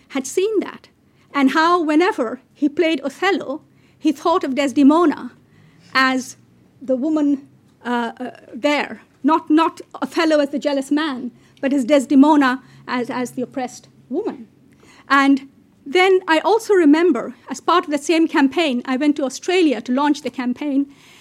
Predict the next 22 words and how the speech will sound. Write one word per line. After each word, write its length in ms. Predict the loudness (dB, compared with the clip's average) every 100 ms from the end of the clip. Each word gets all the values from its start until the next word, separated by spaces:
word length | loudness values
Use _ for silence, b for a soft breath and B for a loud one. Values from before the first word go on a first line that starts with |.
| B
and 240 | 4 6
there 240 | 6 4 2
we 220 | 4 4
had, 320 | 4 0 0 -6 b b b
uh, 140 | -2 2
Amnesty 420 | 4 4 2 0
had 220 | 0 -6
put 240 | -8 -8 -6
this, 380 | -4 -4 -6 -4
uh, 240 | -4 0
image 360 | 4 4 2 -8 b
that 120 | -6 -2
you 80 |
would 120 | -2 0
have 180 | -2 -2
to 60 |
dip 260 | -2 0 0
your 120 | -2
hand 360 | 0 2 0 -2 b b b _
in 320 | 0 2 2 0
a, 320 | -2 -4 -6 _ _ -10
a 200 | -8